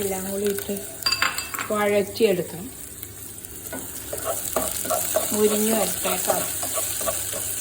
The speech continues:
മാമ്പഴമൊക്കെ വീഴാൻ തുടങ്ങിയിട്ടുള്ളൂ, സമയമാവുന്നുള്ളൂ. മാമ്പഴം ഉണ്ടായി വരുന്നുള്ളൂ. ഞാൻ കുറച്ച് വീണത് പെറുക്കി ഉണ്ടാക്കുന്നതാണ്.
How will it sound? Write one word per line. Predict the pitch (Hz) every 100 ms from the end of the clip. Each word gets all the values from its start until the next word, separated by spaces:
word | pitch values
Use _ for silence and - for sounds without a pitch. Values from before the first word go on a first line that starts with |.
| - - 208
മാമ്പഴമൊക്കെ | 202 208 226 247 269 269
വീഴാൻ | 240 226 220 233 262 269
തുടങ്ങിയിട്ടുള്ളൂ, | 220 214 233 240 - 254 220 220 -
സമയമാവുന്നുള്ളൂ. | 196 202 226 214 214 220 214 190 196 220 196
മാമ്പഴം | 190 190 196 196 214 247 - -
ഉണ്ടായി | 220 208 208 220
വരുന്നുള്ളൂ. | 214 196 220 208 196
ഞാൻ | 202 196
കുറച്ച് | 208 196 - - 247
വീണത് | 240 214 208 208 226 - - - - - - - - -
പെറുക്കി | 208 196 - - 214 - - - - 208
ഉണ്ടാക്കുന്നതാണ്. | 202 185 185 - 196 196 196 190 202